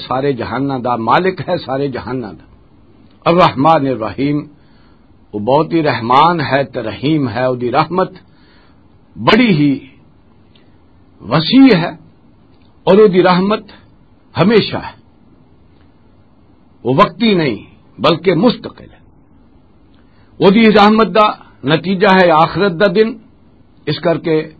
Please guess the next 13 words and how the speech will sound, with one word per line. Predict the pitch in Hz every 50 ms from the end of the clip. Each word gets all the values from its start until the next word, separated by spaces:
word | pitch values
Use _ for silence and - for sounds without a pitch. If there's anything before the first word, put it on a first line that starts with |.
| -
مالک | - 131 165 180 160 151 156 151 147 151
یوم | 143 139 135 131 135 135 131
الدین، | 127 117 107 123 143 151 156 156 156 156 156 - - - -
اس | - 185
چیز | - - 147 151 151 139
دا | 139 151
بھی | 139 139 135
اساں | 120 - 131 131
اقرار | 123 - - 127 131 139 143
کر | 127 - 131 131
لیا | 120 123 131 131 131 131 - - - _ _ _ _
کہ | - - -
اس | - 208 190